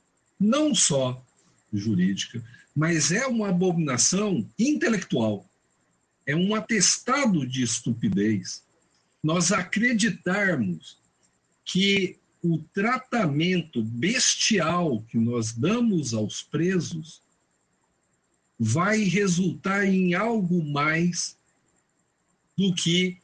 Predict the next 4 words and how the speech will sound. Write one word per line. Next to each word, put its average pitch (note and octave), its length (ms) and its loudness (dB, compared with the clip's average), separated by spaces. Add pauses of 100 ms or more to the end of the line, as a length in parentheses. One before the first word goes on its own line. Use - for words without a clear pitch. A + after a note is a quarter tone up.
(200)
o F3 160 0
recrudescimento F#3 1800 0 (440)
da D#3 200 -2
violência. E3+ 920 0